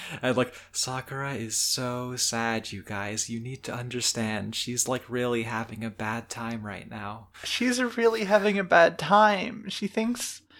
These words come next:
Speaker 2: she thinks the reason Naruto is hurt right now is all her fault, and also Sasuke is still gone.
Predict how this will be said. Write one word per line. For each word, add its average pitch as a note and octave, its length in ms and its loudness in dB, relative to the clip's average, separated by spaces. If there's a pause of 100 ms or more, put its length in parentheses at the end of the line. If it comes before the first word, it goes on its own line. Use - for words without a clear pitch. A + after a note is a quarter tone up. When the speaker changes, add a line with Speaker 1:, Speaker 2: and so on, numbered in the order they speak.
(140)
Speaker 2:
she - 180 -2
thinks A3 320 0
the C4+ 120 2
reason A3+ 420 2
Naruto G3+ 420 6
is G3+ 100 2
hurt A3 400 8
right - 180 6
now E3+ 280 4
is G#3 100 2
all G#3+ 260 10
her A3 220 6
fault, A#3+ 760 12
and G3+ 140 0
also A#3 280 8
Sasuke - 600 10
is A3+ 200 4
still G3+ 240 6
gone. G3 640 -2